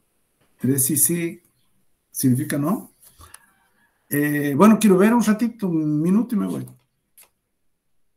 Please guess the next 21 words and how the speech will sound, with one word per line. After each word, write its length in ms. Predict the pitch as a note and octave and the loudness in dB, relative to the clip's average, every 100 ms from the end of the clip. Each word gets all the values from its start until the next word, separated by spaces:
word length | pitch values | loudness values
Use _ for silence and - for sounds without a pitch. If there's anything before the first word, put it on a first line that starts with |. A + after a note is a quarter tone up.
| - | -4
Alguien 480 | G3 C4 A3 G#3 | 2 4 6 4
quiero 180 | G3 F#3 | 2 -2
ver, 200 | F3+ A3+ | -2 -2
¿dónde 260 | G#3 A3 A#3 | -2 -4 -2
anda? 520 | A#3+ G#3+ G3+ E3+ D#3+ C#3+ C3+ B2+ | -4 -4 -6 -6 -8 -8 -8 -8
Ya 140 | C#3 | -8
se 120 | F3 - | -8 -8
me 100 | E3 | -6
han 100 | D#3+ | -4
ido. 340 | G#3 D3+ B2+ - _ _ _ _ _ _ _ _ - | -4 -4 -10 -16 _ _ _ _ _ _ _ _ -16
¿A 60 | |
dónde 260 | C#3 D#3+ F#3 | -12 -10 -8
anda? 300 | F3+ C3+ - _ _ _ | -10 -12 -16 _ _ _
Ahí 80 | C#3+ | -16
está. 420 | C#3 F#3+ F3 F#3 _ _ | -12 -10 -10 -14 _ _
Cámara 380 | - E3+ F#3 F#3+ | -8 -4 -2 0
necia, 340 | G#3 G#3 D#3+ | 0 -2 -4
aguanta, 500 | E3 G#3+ A#3 - E3+ | -2 0 0 0 -6
cámara 320 | E3+ F3 F#3+ | -6 -4 -2
necia, 340 | A3 G#3 - F#3 | -2 -2 -4 -6
¿eh? 160 | B3 | -8